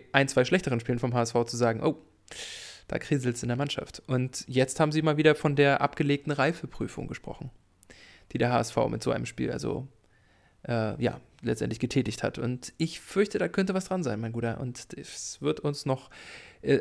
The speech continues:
arg ins, äh, ins, in den Hintern beißen, gerade auch, wenn wir andere Spiele, die an diesem Wochenende ja auch stattgefunden haben, sehen, die nicht den Erwartungen entsprechen von hartnäckigen Verfolgern oder Mannschaften, die da ganz oben stehen.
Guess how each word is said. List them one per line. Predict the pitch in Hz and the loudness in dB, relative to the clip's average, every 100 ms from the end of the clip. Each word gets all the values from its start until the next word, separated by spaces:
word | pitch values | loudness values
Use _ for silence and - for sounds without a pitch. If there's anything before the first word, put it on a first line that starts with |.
| - | 6
arg | 143 185 190 | 6 6 4
ins, | 160 160 156 - - - | 2 4 2 -2 -4 2
äh, | 139 147 143 139 | 6 8 8 6
ins, | 131 139 135 - | 4 2 0 -4
in | 127 135 | 2 4
den | 131 | 6
Hintern | 160 170 127 | 4 4 6
beißen, | 120 127 139 165 | 6 6 4 2
gerade | 131 151 | 4 6
auch, | 123 139 | 6 4
wenn | 139 135 | 2 2
wir | 135 127 127 - - - | 4 4 2 -4 -20 -4
andere | - 175 175 | 0 2 2
Spiele, | 170 - 151 | 0 0 0
die | 143 135 | 2 0
an | |
diesem | 131 127 | 0 -2
Wochenende | 123 123 120 | -2 0 2
ja | |
auch | 123 | 2
stattgefunden | 147 120 - - 113 113 | 0 -2 -4 -4 -4 -2
haben, | 113 110 | -2 -2
sehen, | 117 117 131 | -2 -2 -4
die | 127 120 117 117 | -4 -2 -2 -2
nicht | 151 - - - _ _ _ | -4 -4 -10 -16 _ _ _
den | 127 117 | -2 0
Erwartungen | 117 123 - - 135 - _ - | 0 0 -2 -8 -10 -16 _ -10
entsprechen | 120 - - 117 | -6 0 0 0
von | 117 127 123 120 - - | -2 0 0 -4 -10 0
hartnäckigen | - 139 147 135 131 127 | 6 6 6 0 0 -2
Verfolgern | 120 110 156 196 208 | -2 6 8 8 6
oder | - 143 175 | 4 4 6
Mannschaften, | 160 147 147 - | 6 2 -2 -4
die | |
da | 131 | -2
ganz | 123 123 | -2 -2
oben | 135 | -4
stehen. | - 131 | -2 -4